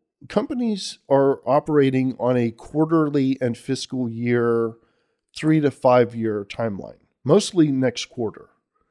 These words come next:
right? They're not thinking about what would happen if I did this thing and everyone else did it for thirty years. That is not on their radar. So if they make more money for the next ten years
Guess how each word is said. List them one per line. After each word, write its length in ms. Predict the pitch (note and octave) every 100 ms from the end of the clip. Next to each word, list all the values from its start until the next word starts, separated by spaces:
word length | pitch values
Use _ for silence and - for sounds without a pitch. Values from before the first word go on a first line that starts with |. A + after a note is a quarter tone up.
| _ _
right? 220 | A2 A2+ - _ _ _
They're 160 | D3
not 240 | G#3+ A#3 -
thinking 400 | E3 D#3+ D3+ C3
about 420 | A#2 A#2 A2 -
what 300 | A#2 C3+ B2
would 120 | C3
happen 520 | A#2+ C3 A#2+ A#2+ A2 A2
if 180 | A#2+ B2+
I 140 | B2
did 260 | A2 B2 B2
this 220 | A#2 -
thing 400 | A#2+ A#2+ D#3+ F3+ _ _ _
and 240 | - C#3 C#3+
everyone 480 | D3 D#3 F3 D#3+ D3+
else 260 | C#3 C3+ -
did 240 | - C3
it 160 | B2 -
for 140 | A#2
thirty 320 | G#2+ A#2+ A2
years. 480 | G#2 G#2+ G2+ - - -
That 160 | C#3 E3
is 160 | D#3
not 340 | C#3 C3 C3 B2
on 180 | A#2 A#2
their 160 | A2 G2+
radar. 460 | G#2+ G2+ F#2+ - _ _ _ _ _ _ -
So 380 | D3 C3 A2+ - _
if 340 | C#3+ C3 - _ _ -
they 180 | E3+
make 260 | G3+ F3 D3
more 320 | C3 C3+ C#3+
money 320 | B2+ B2 A#2+
for 160 | A2+ B2+
the 140 | A#2+
next 320 | A#2 A#2+ - -
ten 260 | D#3+ C#3
years 480 | A#2+ A#2 F#2 - -